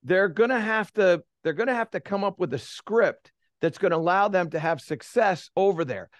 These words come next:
They're gonna have to become more familiar with the golf course. You can bet that the fairways are gonna be narrow and the rough is gonna be long. You gotta find people that can find the fairway, like Max Homa did.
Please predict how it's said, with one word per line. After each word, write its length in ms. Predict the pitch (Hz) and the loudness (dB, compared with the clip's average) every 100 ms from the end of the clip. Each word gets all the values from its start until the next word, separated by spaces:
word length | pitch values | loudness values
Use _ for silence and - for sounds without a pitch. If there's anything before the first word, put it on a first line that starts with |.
| - | -4
They're 100 | 165 | -2
gonna 120 | 175 | 0
have 140 | 175 | 0
to 80 | 160 | -2
become 320 | 160 - 156 | -8 -2 -2
more 180 | 156 170 | 0 -2
familiar 400 | 180 190 180 185 | -2 -4 0 0
with 140 | 175 - | 0 -4
the 60 | |
golf 260 | 151 156 151 | -2 0 0
course. 240 | 160 151 | -4 -6
You 100 | 160 | -8
can 180 | 156 143 | -6 -6
bet 320 | 101 180 214 | 0 0 0
that 120 | 196 | -4
the 80 | - | -8
fairways 480 | - 180 165 165 135 | -4 0 2 0 -2
are 40 | |
gonna 160 | 143 139 | -4 -4
be 140 | 139 | -4
narrow 360 | 127 135 131 143 | -4 -2 0 -2
and 100 | 139 | -2
the 60 | 135 | -2
rough 220 | 143 139 | -2 -2
is 140 | 127 | -8
gonna 160 | 113 131 | -6 -6
be 140 | 123 | -6
long. 400 | 107 104 98 139 _ _ _ - | -8 -10 -12 -14 _ _ _ -10
You 120 | 160 | -2
gotta 240 | 143 190 | 0 0
find 280 | 196 208 190 | 0 -2 -2
people 220 | 185 180 170 | -4 -8 -4
that 120 | 156 | -4
can 160 | 147 | -4
find 320 | 123 143 170 147 | -4 0 0 -2
the 60 | |
fairway, 580 | - 180 202 107 90 117 _ - | -2 0 0 -2 -10 -14 _ -2
like 220 | 175 - | 0 0
Max 280 | 175 180 - | -2 -2 -2
Homa 300 | 185 190 139 | -2 0 -4
did. 360 | 98 90 127 | -6 -8 -8